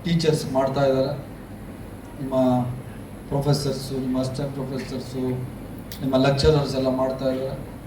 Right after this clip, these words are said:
ಅವ್ರ ಆಶೀರ್ವಾದದಿಂದ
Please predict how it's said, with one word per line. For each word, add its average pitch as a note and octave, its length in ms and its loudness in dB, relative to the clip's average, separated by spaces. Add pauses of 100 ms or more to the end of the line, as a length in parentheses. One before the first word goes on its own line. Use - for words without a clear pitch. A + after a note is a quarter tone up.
(1400)
ಅವ್ರ C#3+ 200 8
ಆಶೀರ್ವಾದದಿಂದ D3+ 760 6